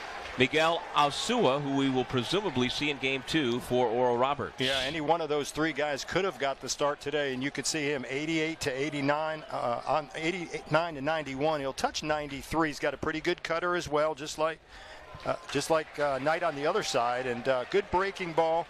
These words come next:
Speaker 2: and him, he's got a great changeup as well.
Speaker 1: Here's the lineup he's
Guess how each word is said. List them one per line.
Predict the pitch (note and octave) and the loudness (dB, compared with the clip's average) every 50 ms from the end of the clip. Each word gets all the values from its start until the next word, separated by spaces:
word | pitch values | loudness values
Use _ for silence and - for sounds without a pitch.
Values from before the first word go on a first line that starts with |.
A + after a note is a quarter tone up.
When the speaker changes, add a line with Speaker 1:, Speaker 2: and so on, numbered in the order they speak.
| - - - - | -12 -18 -10 -4
Speaker 2:
and | D3 C3+ B2+ | -4 -2 0
him, | C3 F#3+ F#3+ E3+ D3+ B2+ - - - - - | 0 0 0 -2 -4 -8 -14 -18 -18 -10 0
he's | - E3 F#3+ - | 0 0 0 2
got | - E3+ D3 C#3 | 0 0 0 0
a | B2 G#2+ - - - | -6 -10 -14 -10 0
great | - C#3+ D3+ D3 - | 0 0 0 0 -4
changeup | - - D3+ D3 C#3+ B2+ C#3 C3+ - | -4 -2 -2 -2 0 -2 -2 -2 -2
as | B2+ A2+ | -4 -4
well. | A#2 A#2 B2 B2 A2 F#2 - - - - - - - - - - - - - - - - - - - - - - - - - | 0 0 0 0 0 -4 -8 -14 -18 -18 -18 -18 -18 -18 -18 -18 -18 -20 -20 -20 -20 -20 -20 -18 -18 -18 -18 -18 -18 -16 -8
Speaker 1:
Here's | - F#2 G#2 G2+ - | -4 -4 -4 -2 -4
the | - | -2
lineup | G2 A2 A#2 B2 B2+ B2 A#2+ A#2 | 0 0 0 0 -2 -4 -4 -4
he's | A#2 G#2 G#2 G#2 - - - | -6 -2 -2 -2 -2 -2 -4